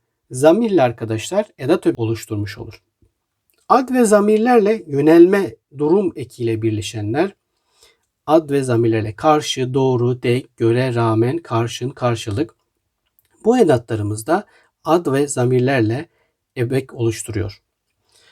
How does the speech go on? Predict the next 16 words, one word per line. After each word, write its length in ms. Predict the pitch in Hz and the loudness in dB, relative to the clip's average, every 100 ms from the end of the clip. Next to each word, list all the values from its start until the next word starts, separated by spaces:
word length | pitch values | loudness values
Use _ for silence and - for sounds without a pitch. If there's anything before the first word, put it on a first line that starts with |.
| _ _ _ - | _ _ _ 0
Ad 200 | 262 285 | 0 2
ve 80 | 254 | 4
zamirlerle 560 | 226 202 175 127 135 | 4 4 4 4 2
ayrılma 520 | - 160 156 196 240 | 0 2 4 4 2
durum 200 | 185 190 | -2 2
ekiyle 400 | 170 170 170 151 | 2 2 -2 -2
birleşenler 640 | 131 113 - 107 110 139 131 | 0 -2 -2 -4 -4 -4 -2
beri, 400 | 143 117 151 127 | 0 2 0 0
yana, 380 | 110 104 110 - _ _ | -2 0 -4 -8 _ _
önce, 460 | 135 139 127 110 - | -4 0 0 -2 -2
sonra, 520 | - 127 113 98 95 - | -2 0 0 0 -4 -2
başka, 520 | 104 - - 107 113 | -2 -2 -8 -8 -4
dolayı, 440 | 120 113 101 113 123 | -2 0 0 -4 -4
itibaren, 800 | 123 117 123 120 107 104 139 | -6 -4 -2 -2 0 -2 -4
ötürü, 440 | 147 127 113 117 160 | -6 -6 -4 -4 -4
gayrı. 340 | 123 110 95 | -2 -2 -2